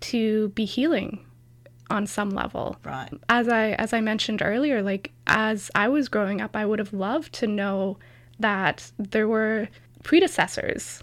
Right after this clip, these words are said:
Speaker 2: Yes.
Speaker 1: that, that there were people who had previously experienced similar things
Speaker 2: Right.
Speaker 1: to what I was going through.
Speaker 2: Right.
Speaker 1: And so being able to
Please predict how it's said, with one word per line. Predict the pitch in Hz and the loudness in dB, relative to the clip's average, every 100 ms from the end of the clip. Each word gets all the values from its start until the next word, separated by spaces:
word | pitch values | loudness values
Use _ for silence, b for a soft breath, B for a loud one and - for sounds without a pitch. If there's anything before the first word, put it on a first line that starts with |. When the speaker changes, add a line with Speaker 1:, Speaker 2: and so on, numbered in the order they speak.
| - | -10
Speaker 2:
Yes. | 175 | 2
Speaker 1:
that, | 170 214 - | 4 4 4
that | - 226 | 2 4
there | 233 | 6
were | 247 | 4
people | 240 - 269 277 269 262 226 | 4 0 2 6 6 6 2
who | 262 | 0
had | 233 240 | 0 -2
previously | - - 269 254 247 - 247 | -4 0 2 2 0 2 0
experienced | 233 - 240 233 208 - | 0 0 2 2 0 -4
similar | - 226 220 202 | -2 0 0 -2
things | - 196 196 196 - B B | -2 -2 -2 -4 -10 B B
Speaker 2:
Right. | 175 165 - | -8 -8 -2
Speaker 1:
to | 240 | 0
what | 226 | 4
I | 202 196 | 4 2
was | 196 196 | 0 -4
going | 208 202 196 | -4 -2 -4
through. | - - 80 - | -4 -4 -2 -2
Speaker 2:
Right. | - | -2
Speaker 1:
And | 180 202 208 - b b b b | -2 -2 -4 -8 b b b b
so | - - 262 | 0 4 4
being | 254 269 277 | 6 8 8
able | 269 240 240 | 8 6 4
to | 233 - 254 233 226 | 2 -6 0 0 0